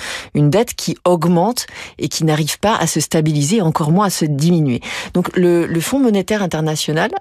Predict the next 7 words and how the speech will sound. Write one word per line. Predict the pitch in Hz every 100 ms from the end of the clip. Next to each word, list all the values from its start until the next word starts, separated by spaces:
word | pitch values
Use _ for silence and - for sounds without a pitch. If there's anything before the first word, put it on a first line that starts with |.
| -
a | 143 143
établi | 147 160 165 156 151 143 - 135 127 156
une, | 151 131 120 -
une, | 135 131
une | 117 127 127
définition | 135 - 143 - 156
assez | 135 127 - 135 123 -